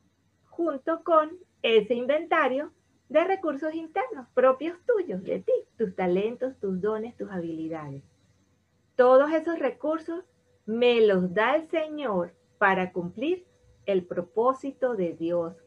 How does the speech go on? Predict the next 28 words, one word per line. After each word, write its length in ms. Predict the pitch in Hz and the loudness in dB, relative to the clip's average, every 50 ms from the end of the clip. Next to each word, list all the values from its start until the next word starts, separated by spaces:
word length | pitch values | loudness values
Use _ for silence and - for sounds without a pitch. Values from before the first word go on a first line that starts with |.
| - | -12
para 220 | 170 156 151 147 139 | -12 -10 -10 -10 -12
mí. 120 | - - - _ _ _ _ _ _ _ _ _ _ _ _ _ _ _ _ _ _ _ _ _ _ _ _ _ _ _ _ _ _ _ _ _ _ 78 _ _ _ _ _ _ _ _ _ _ _ _ _ _ _ _ _ _ _ _ _ _ _ - _ _ _ _ - - | -14 -18 -20 _ _ _ _ _ _ _ _ _ _ _ _ _ _ _ _ _ _ _ _ _ _ _ _ _ _ _ _ _ _ _ _ _ _ _ _ _ _ _ _ _ _ _ _ _ _ _ _ _ _ _ _ _ _ _ _ _ _ -20 _ _ _ _ -12 -4
Bueno, 320 | 180 208 233 220 202 190 | 0 2 2 2 2 -2
como 300 | 185 185 185 180 175 175 | -2 -2 0 0 -2 -2
conclusión, 800 | - 247 269 294 285 - 302 302 320 311 - 226 196 180 156 - _ _ _ _ _ _ _ _ _ _ _ _ _ _ _ _ _ _ _ _ _ _ _ _ _ _ _ _ _ _ _ _ _ - | 0 2 2 2 0 -2 -6 -6 -8 -6 -2 0 0 0 0 -4 _ _ _ _ _ _ _ _ _ _ _ _ _ _ _ _ _ _ _ _ _ _ _ _ _ _ _ _ _ _ _ _ _ 4
seguramente 800 | 277 262 254 254 262 262 285 311 330 330 311 302 285 320 311 311 | 6 8 8 8 8 6 6 4 2 0 -2 0 2 2 2 2
tú 140 | - 302 247 - | 2 -4 -6 -6
quieres 400 | - 240 240 226 220 226 240 - | -4 0 2 2 2 2 0 -2
conocer 520 | - 302 285 269 226 214 190 - 175 175 175 | -4 -4 -2 -2 -4 -4 -2 -2 -2 0 0
la 120 | 180 190 | 0 -2
agenda 420 | 196 214 233 214 214 202 196 214 220 | -2 -2 -4 -6 -4 -4 -2 -2 -2
de 140 | 226 214 | 0 0
Dios 200 | 180 180 170 170 - | 0 -2 -2 -4 -6
para 320 | - 233 254 277 262 233 | -8 -6 -4 -4 -4 -6
ti 280 | - - 175 175 180 175 - - | -6 -6 -6 -6 -6 -10 -10 -6
en 200 | - 285 302 302 | -4 -4 -2 -2
este 360 | 240 220 220 - - 220 - - | -4 -4 -4 -4 -6 -4 -4 -4
veinte 400 | 185 180 170 165 156 143 160 165 | -2 -2 -2 -2 -4 -8 -10 -8
veintiuno, 720 | 170 180 190 190 185 214 262 311 370 392 320 269 196 180 - - | -6 -4 -4 -4 -4 -4 -6 -6 -4 -6 -6 -8 -10 -12 -10 -10
¿verdad? 360 | 175 160 - 170 214 285 - - _ _ _ - | -10 -8 -4 -2 -4 -4 -4 -8 _ _ _ -4
Todos 260 | - 180 170 175 202 | -2 0 0 0 -2
lo 120 | 233 269 | -4 -4
queremos 400 | - 269 214 185 165 165 180 190 | -4 -4 -4 -4 -4 -6 -6 -8
saber, 380 | 202 220 202 208 247 294 302 262 | -6 -6 -4 -4 -4 -4 -4 -4
estamos 420 | 202 185 - - 165 165 180 190 | -6 -6 -6 -4 -4 -4 -4 -6
comenzando 640 | - 254 247 220 196 175 175 - 175 170 160 156 165 | -6 -8 -6 -6 -6 -6 -8 -8 -8 -8 -8 -6 -4
el 140 | 180 185 196 | -2 -2 0
año, 320 | 214 220 214 202 180 147 | 0 0 -2 -2 -4 -6